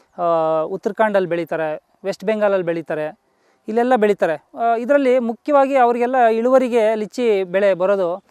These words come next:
ಮೇ ತಿಂಗಳಲ್ಲಿ ಬರುತ್ತೆ. ಫೆಬ್ರವರಿ, ಮಾರ್ಚಲ್ಲಿ ಹೂವಾಗಿ, ಆ, ಏಪ್ರಿಲ್, ಮೇ ತಿಂಗಳಲ್ಲಿ ಇಳುವರಿ ಹಾರ್ವೆಸ್ಟ್‌ಗೆ ಬರುತ್ತೆ. ಅದೇ ನಮ್ಮಲ್ಲಿ ವಿಶೇಷತೆ ಏನಂದ್ರೆ ನಮ್ಮಲ್ಲಿ ಆಫ್ ಸೀಸನ್, ಅಂದ್ರೆ ಆಫ್ ಸೀಸನ್ನಲ್ಲಿ ಬರುತ್ತೆ. ಅಂದ್ರೆ ನಮ್ಮಲ್ಲಿ ಯಾವಾಗ ಫ್ಲವರಿಂಗ್ ಆಗುತ್ತೆ ಅಂದ್ರೆ ಜುಲೈ, ಆಗಸ್ಟ್, ಸೆಪ್ಟೆಂಬರಲ್ಲಿ ಫ್ಲವರಿಂಗ್ ಆಗುತ್ತೆ.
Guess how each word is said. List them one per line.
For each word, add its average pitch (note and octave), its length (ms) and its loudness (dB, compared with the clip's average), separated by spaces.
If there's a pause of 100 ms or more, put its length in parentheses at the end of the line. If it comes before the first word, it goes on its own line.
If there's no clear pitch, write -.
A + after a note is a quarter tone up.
(160)
ಮೇ A3 140 0
ತಿಂಗಳಲ್ಲಿ A3 360 -2
ಬರುತ್ತೆ. E3 280 -4
ಫೆಬ್ರವರಿ, A#3+ 680 0
ಮಾರ್ಚಲ್ಲಿ A3 420 -2
ಹೂವಾಗಿ, G3 500 0 (320)
ಆ, G#3+ 220 2 (560)
ಏಪ್ರಿಲ್, B3 360 -2
ಮೇ A#3 140 -2
ತಿಂಗಳಲ್ಲಿ A3+ 560 -2
ಇಳುವರಿ G#3+ 300 0
ಹಾರ್ವೆಸ್ಟ್‌ಗೆ A3+ 440 0
ಬರುತ್ತೆ. E3+ 380 -4 (380)
ಅದೇ C4+ 240 4
ನಮ್ಮಲ್ಲಿ B3+ 360 2
ವಿಶೇಷತೆ C#4 520 0
ಏನಂದ್ರೆ A#3 640 0 (220)
ನಮ್ಮಲ್ಲಿ C4 260 2
ಆಫ್ A#3 260 4
ಸೀಸನ್, B3 400 -2 (320)
ಅಂದ್ರೆ B3 340 0
ಆಫ್ A#3 260 0
ಸೀಸನ್ನಲ್ಲಿ B3+ 580 -2
ಬರುತ್ತೆ. F3+ 300 -2 (1000)
ಅಂದ್ರೆ C4 140 0
ನಮ್ಮಲ್ಲಿ C4 380 4
ಯಾವಾಗ B3+ 160 4
ಫ್ಲವರಿಂಗ್ A#3+ 360 0
ಆಗುತ್ತೆ A3 260 2
ಅಂದ್ರೆ A3+ 200 -2
ಜುಲೈ, A3+ 220 0
ಆಗಸ್ಟ್, A3+ 380 2
ಸೆಪ್ಟೆಂಬರಲ್ಲಿ A3+ 520 0
ಫ್ಲವರಿಂಗ್ G3 340 0
ಆಗುತ್ತೆ. F#3 440 -2